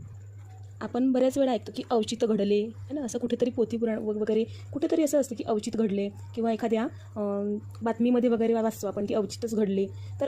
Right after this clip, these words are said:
अवचित म्हणजे काय? अवचित म्हणजे एकदम किंवा अचानक. एकदम किंवा अचानक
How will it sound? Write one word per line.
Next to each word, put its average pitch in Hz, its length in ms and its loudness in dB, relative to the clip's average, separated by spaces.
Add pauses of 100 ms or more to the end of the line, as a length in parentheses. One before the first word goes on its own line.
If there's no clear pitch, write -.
अवचित 254 260 2
म्हणजे 302 220 6
काय? 233 200 0 (320)
अवचित 233 280 2
म्हणजे 247 320 4 (300)
एकदम 254 380 2 (2750)
किंवा 220 220 -2 (300)
अचानक. 269 440 -2 (1600)
एकदम 196 240 -2
किंवा 202 240 -2 (460)
अचानक 190 320 -4